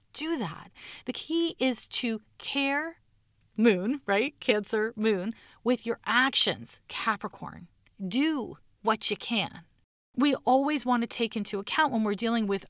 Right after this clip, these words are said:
earth sign energies, what's happening in the three D on the material plane, right? We want to really,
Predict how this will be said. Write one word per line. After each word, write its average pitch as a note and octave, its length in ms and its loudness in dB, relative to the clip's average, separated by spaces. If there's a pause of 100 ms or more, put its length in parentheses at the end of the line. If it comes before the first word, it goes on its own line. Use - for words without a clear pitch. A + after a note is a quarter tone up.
earth G3 200 -2
sign F#3+ 500 -4
energies, A#3 760 -2 (220)
what's A#3+ 260 2
happening A#3 600 0 (120)
in G#3+ 140 0
the F3+ 80 -4
three A#3 340 -2
D F3 380 -4 (320)
on G3+ 140 8
the F#3+ 60 0
material E3+ 440 -4
plane, - 320 -14 (180)
right? F3 180 -2
We G#3+ 60 -2
want G#3+ 240 2
to G3 40 -2
really, A#3+ 400 0